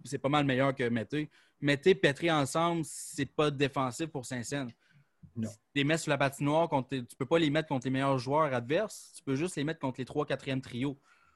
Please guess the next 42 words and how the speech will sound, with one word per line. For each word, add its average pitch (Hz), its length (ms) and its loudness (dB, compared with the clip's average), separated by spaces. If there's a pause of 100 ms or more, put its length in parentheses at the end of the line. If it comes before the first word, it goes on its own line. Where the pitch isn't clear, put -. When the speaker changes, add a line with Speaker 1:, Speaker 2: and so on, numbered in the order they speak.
(500)
Speaker 1:
pour 120 120 -8
que 123 80 -2
ça 117 140 -4
puisse 127 200 -6
faire 139 120 2
de 131 40 -2
la 123 80 0
production. 123 540 -4 (640)
Après 123 300 -4
ça, 156 320 0
ben, 127 640 -2
Kulak, 139 320 0
comme 127 140 -2
je 120 100 -6
l'ai 117 60 -2
dit, 135 180 -4
moi, 135 140 0
je 120 100 -6
l'en, 117 420 -2
je, 110 280 -14 (200)
je 117 60 -10
le 117 80 -2
garde 113 260 -2
pas, 139 240 -2
là, 170 80 -4
personnellement. 131 520 -4
Je 120 80 -6
l'échange, 123 400 -4
j'essaie 113 200 -8
de 120 80 -4
faire 117 140 -6
de 117 100 -6
quoi 120 140 -4
avec, 120 300 -6
là. 151 100 -4
Je 117 100 -10
trouve 117 220 -8
un 110 60 -6
package 113 420 -8
à 104 60 -8
quelque 101 180 -12
part. 156 280 2